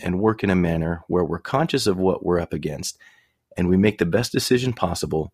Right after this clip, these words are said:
for the situation. And exercise is a natural and simple way that we can fight against depression without introducing medications that would alter our body chemistry and can introduce some pretty nasty side effects.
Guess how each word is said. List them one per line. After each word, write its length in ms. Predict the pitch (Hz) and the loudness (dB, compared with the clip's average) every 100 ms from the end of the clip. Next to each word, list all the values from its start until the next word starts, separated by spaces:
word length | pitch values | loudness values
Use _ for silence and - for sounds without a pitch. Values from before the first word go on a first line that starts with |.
| _ | _
for 140 | - 87 | -4 0
the 80 | 85 | 0
situation. 720 | - - 76 73 - 92 98 _ _ _ - _ _ _ _ _ - | -2 -2 -4 -4 -4 -8 -14 _ _ _ -20 _ _ _ _ _ -2
And 520 | 98 92 92 90 - _ _ - | 2 4 4 2 -2 _ _ -2
exercise 500 | 196 196 156 131 117 | 2 4 6 4 4
is 140 | 101 | 4
a 60 | 95 | 6
natural 500 | 101 160 156 92 90 | 6 4 2 0 0
and 140 | 92 | 0
simple 340 | - 202 - 87 | 2 0 4 2
way 300 | 80 76 - _ - | 2 0 -4 _ -4
that 80 | 95 | 0
we 100 | 110 | 2
can 140 | 104 | 0
fight 220 | - 180 | 2 2
against 320 | 123 90 85 - | 4 2 -2 -6
depression 360 | - 76 - | -6 -6 -2
without 320 | 85 98 92 | -2 0 0
introducing 540 | 110 107 104 104 - 92 | 0 -2 0 0 0 2
medications 640 | 87 - 90 87 85 87 | 0 2 0 0 -2 -2
that 120 | - | -2
would 120 | - - | -4 -2
alter 380 | 98 95 - 85 | 2 2 2 0
our 100 | 76 | 2
body 260 | 120 156 92 | 0 0 0
chemistry 520 | 82 80 - - - - - _ _ - | -2 -2 -4 -6 -8 -16 -20 _ _ -4
and 140 | 95 | 0
can 140 | 101 | 0
introduce 560 | - 104 92 95 98 - | 2 2 2 2 2 2
some 100 | 78 | -4
pretty 340 | - - 139 | -2 2 4
nasty 360 | 131 117 110 101 | 6 6 4 0
side 240 | - 82 | 2 0
effects. 420 | - - - - | 0 -6 -10 -10